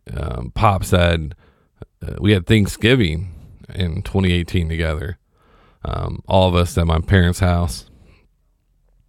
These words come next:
And he had been through rehab in another hospital and, uh, walking and, you know, responsive and, and a lot of positive signs. And that's where I, and that's where I was, it had been so up and down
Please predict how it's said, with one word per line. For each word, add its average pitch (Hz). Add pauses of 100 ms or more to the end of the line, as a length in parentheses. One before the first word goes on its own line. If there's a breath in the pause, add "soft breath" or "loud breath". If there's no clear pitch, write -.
(180)
And 95 (380 loud breath)
he 92
had 90
been 95
through 90
rehab 87
in 80
another 85
hospital 87
and, 80
uh, 85
walking 92
and, 80 (580 loud breath)
you 87
know, 85
responsive 98
and, 87
and 98
a 98
lot 113
of 113
positive 98
signs. 98 (140)
And 104
that's 104
where 90
I, 90
and -
that's 110
where 95
I 90
was, 90 (580 loud breath)
it 101
had 92
been 98
so 107
up 90
and 92
down 95